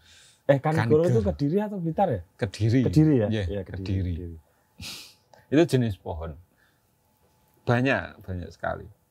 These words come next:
Speaker 2: Kalau enggak nama air, Banyu Soco itu nama
Speaker 1: Banyu
Speaker 2: air.
Speaker 1: Soco.
Speaker 2: Terus Sumberjo itu nama air.
Speaker 1: Iya, iya.
Speaker 2: Terus, nah, desa ya Lo, Lo itu Ngelo,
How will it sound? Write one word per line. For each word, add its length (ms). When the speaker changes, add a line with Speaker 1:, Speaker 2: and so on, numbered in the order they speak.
Speaker 2:
Kalau 320
enggak 300
nama 340
air, 340
Banyu 400
Soco 420
itu 160
nama 220
Speaker 1:
Banyu 180
Speaker 2:
air. 140
Speaker 1:
Soco. 320
Speaker 2:
Terus 300
Sumberjo 880
itu 240
nama 420
air. 160
Speaker 1:
Iya, 260
iya. 380
Speaker 2:
Terus, 560
nah, 260
desa 380
ya 160
Lo, 480
Lo 320
itu 320
Ngelo, 580